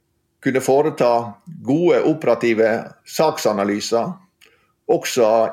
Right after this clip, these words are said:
innsikt i det vi kaller strategiske analyser.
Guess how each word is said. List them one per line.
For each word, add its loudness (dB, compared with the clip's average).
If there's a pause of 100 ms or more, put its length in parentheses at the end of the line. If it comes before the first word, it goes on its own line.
innsikt -4
i -2
det 2
vi -4
kaller -2
strategiske -2
analyser. -4